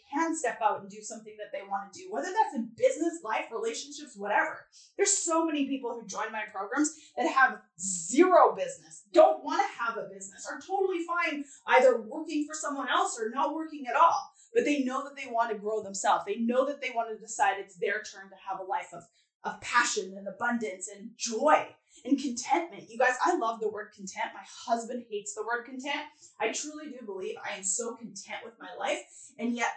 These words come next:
I strive for so much more because I just,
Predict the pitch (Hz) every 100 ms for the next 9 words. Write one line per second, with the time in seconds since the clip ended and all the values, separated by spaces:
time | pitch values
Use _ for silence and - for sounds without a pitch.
0 | 208 208 - - - 202 196 240 214 185
1 | 170 - - 202 - - 214 208 196 -
2 | 202 311 392 - - - 247 320 - 226
3 | 220 233 -